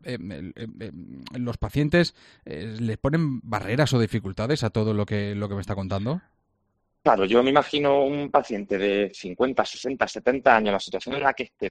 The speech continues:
Speaker 2: como te comentaba antes, ¿no? Que el, el médico, el sanitario, le limita algunas cosas, sus familiares les limita otras. Muchas veces hay un problema institucional por la falta de tiempo para conocer a tu paciente y adaptar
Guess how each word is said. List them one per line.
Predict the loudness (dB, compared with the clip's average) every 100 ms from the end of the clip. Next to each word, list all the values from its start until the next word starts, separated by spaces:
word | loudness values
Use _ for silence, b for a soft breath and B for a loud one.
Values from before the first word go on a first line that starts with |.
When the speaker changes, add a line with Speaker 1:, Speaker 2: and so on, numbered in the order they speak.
| _
Speaker 2:
como | -6 -6 -6
te | -6
comentaba | -6 -2 0 0
antes, | -2 -6 -4
¿no? | -2
Que | -2
el, | -2 -2
el | -2 -2
médico, | -4 -4 -4 -4 -4
el | -4
sanitario, | -6 -4 4 4 4 -2 -2 b b b _
le | -2
limita | -2 2 0
algunas | 0 -6
cosas, | -2 -2 0 -6
sus | -6 -10
familiares | -4 -4 -4 0 6 6 6 2 -2 b b b -8
les | -8
limita | -6 -6 0 0
otras. | 2 0 -2 -4
Muchas | -8 -4
veces | -4 -2
hay | -2 -2
un | -6
problema | -2 -2 -2
institucional | -10 -16 -16 -8 -2 -2
por | -2 -4
la | -4
falta | -2 2 2 2 2
de | 2
tiempo | -2 -4 -4 -4 -4
para | -2 -2 -2 -6 b _ _ _ 2
conocer | 2 2 -2 -2 0
a | 0
tu | -2 -2
paciente | -2 -2 -6 -6 -6 -6
y | -2
adaptar | -2 -2 -6 _ 4 4